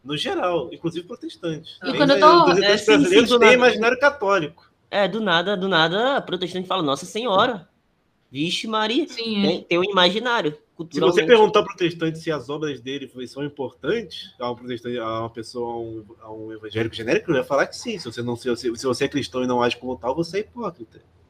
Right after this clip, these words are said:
Speaker 3: É, sim, sim, sim.
Speaker 2: Exatamente.
Speaker 3: Mas também tem a questão que a formação do imaginário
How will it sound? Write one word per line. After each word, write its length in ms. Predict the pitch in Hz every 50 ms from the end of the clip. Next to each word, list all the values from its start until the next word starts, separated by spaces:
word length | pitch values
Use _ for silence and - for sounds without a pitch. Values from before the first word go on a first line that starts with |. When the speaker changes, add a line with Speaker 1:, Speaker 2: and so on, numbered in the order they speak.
| _ _ _ _ _ _ _
Speaker 3:
É, 240 | 139 135 120 113 - _ _ _ _ _
sim, 220 | _ - 131 131
sim, 260 | 131 - 123 113 113 117
sim. 240 | - - 113 110 - _ -
Speaker 2:
Exatamente. 480 | 220 202 226 220 233 240 240 214 190 139
Speaker 3:
Mas 300 | 160 160 160 165 170 -
também 260 | - 175 175 175 175 170
tem 80 | 185
a 40 | 180
questão 320 | 175 190 180 - 170 170 170
que 100 | - 175 165 170
a 60 | 165
formação 540 | 160 - 156 156 156 147 147 - 160 160 170
do 80 | 170 165
imaginário 1120 | 165 160 156 151 143 156 151 139 147 139 127 123 120 131 139 151 165 170 165 143 127 123